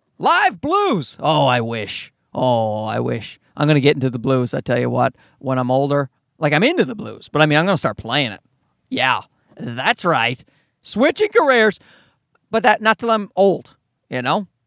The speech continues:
And I'll wear hats like my baby boy wears. Oh, man, it's gonna be awesome. Gary Clark Junior wears hats. So cool is that guy. Married to an Australian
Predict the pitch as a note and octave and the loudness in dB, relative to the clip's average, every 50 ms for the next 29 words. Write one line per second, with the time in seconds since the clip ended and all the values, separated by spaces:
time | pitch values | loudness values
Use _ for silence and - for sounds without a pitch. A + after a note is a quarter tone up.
0 | _ _ _ - C3 C3+ D3 D3 D#3+ D#3 G3+ C3+ - D#3 F3 F#3 - - - - | _ _ _ -4 -2 -2 0 2 2 2 2 2 0 0 0 0 0 -4 -10 -12
1 | - - _ _ _ - D3 C3 B2 C#3+ C3+ A2+ B2 D3 D#3 D3+ E3 C3+ A#2+ D#3 | -14 -16 _ _ _ -4 -4 -2 0 0 0 0 2 0 0 0 -2 -2 0 0
2 | D#3+ F#3 F3+ D#3+ D#3+ F3 F#3 G#3+ - - - - _ _ _ _ _ - - D#3 | 2 2 2 2 2 2 2 2 0 -4 -10 -14 _ _ _ _ _ -2 2 4
3 | E3 E3+ E3 D#3 C#3 B2 A#2 B2 B2 B2 A#2+ A#2 A2 - B2+ B2 A#2+ B2 B2+ B2 | 4 6 6 6 4 4 2 -2 -2 -4 -4 -6 -8 -8 -8 -6 -6 -6 -6 -8
4 | A#2 - - - - _ _ _ _ - G3+ G#3 A#3+ B3+ - - C#4 C4 F3 - | -8 -10 -12 -18 -20 _ _ _ _ 0 2 2 2 2 2 2 2 2 2 2
5 | C4 E4 G4 G4+ F4+ C4 A3 F#3 D#3+ - - C#3 A2 G2+ - - - - _ _ | 0 0 0 0 0 2 2 2 2 2 -2 -4 -4 -6 -14 -18 -20 -20 _ _
6 | _ _ _ _ _ _ _ _ _ _ _ _ _ _ _ _ _ _ _ _ | _ _ _ _ _ _ _ _ _ _ _ _ _ _ _ _ _ _ _ _
7 | _ _ _ - - - - C#4+ C#4+ D4+ C#4 - - - C4 B3+ A3+ F#3 D3+ C#3 | _ _ _ -14 -10 -4 0 2 2 2 2 0 0 2 2 4 4 4 2 0
8 | B2 - - - - - - A#2 G#2 - - _ _ _ _ _ _ _ - - | -2 -4 -6 -6 -6 -6 -6 -6 -8 -8 -12 _ _ _ _ _ _ _ -6 -2
9 | E3+ A#3 D4+ F4 E4+ C4+ F#3+ E3 F#3+ F4 - _ _ _ _ _ _ _ _ _ | 0 2 2 4 4 2 2 0 0 -4 -8 _ _ _ _ _ _ _ _ _
10 | _ - G#3 G#3 G#3 G3+ G3 F#3+ F3+ - - - G3+ A3 C4 D4 D4 C#4+ C#4+ C#4+ | _ -2 0 2 2 2 2 2 0 0 -2 0 2 4 4 4 4 2 0 -2
11 | C#4 C#4 C#4 | -4 -6 -8